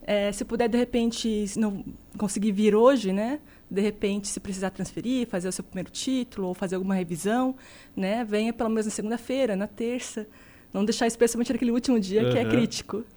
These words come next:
Speaker 2: É, o dia seis é quarta da, da quarta da semana que vem, né?
Speaker 1: Isso.
Speaker 2: Como tem também amanhã o feriado, né?
Speaker 1: Hum.
Speaker 2: Então, ou hoje, ou a partir de segunda,
Speaker 1: A partir
Speaker 2: né?
Speaker 1: de segunda até quarta.
Speaker 2: Até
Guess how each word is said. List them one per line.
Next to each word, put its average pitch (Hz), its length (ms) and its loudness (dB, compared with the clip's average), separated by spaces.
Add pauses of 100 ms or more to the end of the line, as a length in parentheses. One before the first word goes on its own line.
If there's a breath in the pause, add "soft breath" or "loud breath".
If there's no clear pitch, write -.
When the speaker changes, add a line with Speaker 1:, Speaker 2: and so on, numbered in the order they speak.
(420 soft breath)
Speaker 2:
É, 143 200 2
o 147 80 0
dia 139 220 2
seis 147 320 2
é 170 80 6
quarta 156 480 6
da, 165 100 6 (200)
da 143 100 -2
quarta 131 300 -2
da 139 60 -2
semana 139 280 -4
que 165 140 -6
vem, 127 220 0
né? 220 140 2
Speaker 1:
Isso. 196 540 -2
Speaker 2:
Como 135 180 -4
tem 127 280 -4
também 113 340 -2
amanhã 107 380 -6
o 101 40 -8
feriado, 135 540 -4
né? 151 220 -2 (320)
Speaker 1:
Hum. 190 160 -6 (200)
Speaker 2:
Então, 127 420 -4 (100)
ou 185 240 6
hoje, 208 680 6 (580)
ou 170 400 -2
a - 40 -20
partir 156 200 -4
de 151 60 -14
segunda, 156 400 -2
Speaker 1:
A - 40 0
partir 190 200 -2
Speaker 2:
né? 220 40 0
Speaker 1:
de - 60 -4
segunda 269 380 2
até 294 160 -2
quarta. - 460 -6
Speaker 2:
Até 233 140 -8